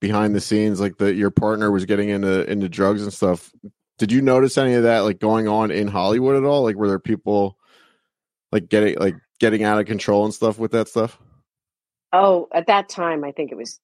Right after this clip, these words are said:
Speaker 2: running rampant in Hollywood. Yeah, lots and lots of drugs. I, however, <laughs> so innocent.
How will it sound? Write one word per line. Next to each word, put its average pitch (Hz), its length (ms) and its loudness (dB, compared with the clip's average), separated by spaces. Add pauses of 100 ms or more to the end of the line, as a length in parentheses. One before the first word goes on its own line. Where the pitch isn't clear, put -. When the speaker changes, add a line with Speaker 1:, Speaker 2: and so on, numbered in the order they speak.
Speaker 2:
running 143 380 -8
rampant 131 580 -6 (180)
in 123 160 -20
Hollywood. - 540 -10
Yeah, - 260 0 (440)
lots 151 260 2
and 147 80 -2
lots - 240 -6
of 127 140 -8
drugs. - 400 -8 (540)
I, 262 200 2
however, 403 760 -2 (160)
<laughs> - 720 -12 (840)
so 415 360 -4
innocent. 381 500 -4